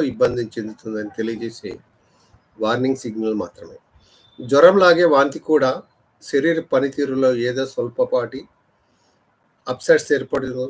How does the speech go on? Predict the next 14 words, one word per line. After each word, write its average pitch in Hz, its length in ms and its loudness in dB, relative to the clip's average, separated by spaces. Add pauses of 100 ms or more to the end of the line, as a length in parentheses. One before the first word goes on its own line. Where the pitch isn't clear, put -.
(120)
తెలియజేస్తుంది, 110 720 -8 (760)
లేక 143 360 2
తీవ్రమైన 147 680 0 (320)
అంతర్గత 139 520 -4 (120)
సమస్యను 139 680 -4 (640)
కూడా 147 260 0 (380)
సూచించవచ్చు. 107 1000 -10 (1000)
వాంతులు 170 500 2
ఎక్కువ 175 300 -4
తీవ్రతంగా 139 720 -4
ఉన్నాయి, 117 360 -4 (1300)
ఎప్పటి 131 400 -2
నుంచి 143 220 -2
జరుగుతున్నాయి, 117 640 -2